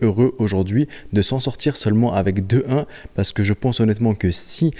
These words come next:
l'Afrique du Sud, enfin, si les joueurs sud-africains arrivaient un peu plus à cadrer leur frappe, on en serait peut-être à quatre, cinq un minimum pour le coup. Et qui est responsable aujourd'hui de cette erreur ? Je pense qu'il y a plusieurs facteurs qui expliquent le fait que le Maroc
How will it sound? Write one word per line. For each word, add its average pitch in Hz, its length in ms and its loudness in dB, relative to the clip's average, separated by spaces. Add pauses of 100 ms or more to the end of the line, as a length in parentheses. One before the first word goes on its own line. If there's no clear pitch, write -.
(160)
l'Afrique 104 400 2
du 107 120 0
Sud, 110 360 0
enfin, 92 140 0
si - 160 0
les 113 140 4
joueurs 104 240 0
sud-africains 104 600 -2 (240)
arrivaient 107 540 2
un 113 100 2
peu 104 140 -2
plus 135 280 0
à 101 60 2
cadrer 101 320 2
leur 98 160 2
frappe, - 300 -2 (220)
on 107 120 4
en 107 80 4
serait 135 220 0
peut-être 127 340 -2
à 107 100 2
quatre, - 320 -2
cinq - 340 0 (120)
un 135 140 4
minimum 120 560 4
pour 107 160 2
le 104 120 4
coup. 87 200 -4 (480)
Et 117 60 2
qui 208 180 2
est 180 60 6
responsable 131 520 0
aujourd'hui 107 380 4
de 113 80 2
cette - 200 -2
erreur ? 90 240 -2 (380)
Je - 80 -10
pense 170 200 0
qu'il - 60 2
y 196 60 0
a - 40 -12
plusieurs 131 360 2
facteurs 123 420 0
qui - 140 -8
expliquent - 520 -4
le 95 100 4
fait 120 260 -2
que - 120 0
le 101 240 6
Maroc 117 460 2